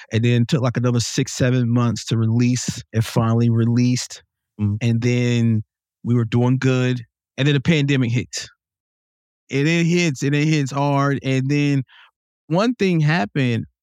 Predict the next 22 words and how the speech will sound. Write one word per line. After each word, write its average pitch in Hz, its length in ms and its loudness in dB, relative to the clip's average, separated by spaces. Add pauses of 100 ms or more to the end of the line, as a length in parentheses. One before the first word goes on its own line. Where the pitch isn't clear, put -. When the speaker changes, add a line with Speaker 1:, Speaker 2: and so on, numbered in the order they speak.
Speaker 1:
podcasts, 131 840 -2 (160)
which 135 320 -2
was 117 280 0 (300)
been 123 140 2
around 113 340 0
for 104 140 -6 (100)
years, 165 800 0 (360)
started 127 460 0
really 117 420 0
taking 123 340 0
off, 135 300 0
and 127 160 0
people 208 280 0
were 143 200 0
uploading 127 640 0
their 120 120 2
podcasts 117 720 -2
as 110 180 -10
albums 113 560 -4
to 123 180 0
our 117 120 2
platform. - 560 -6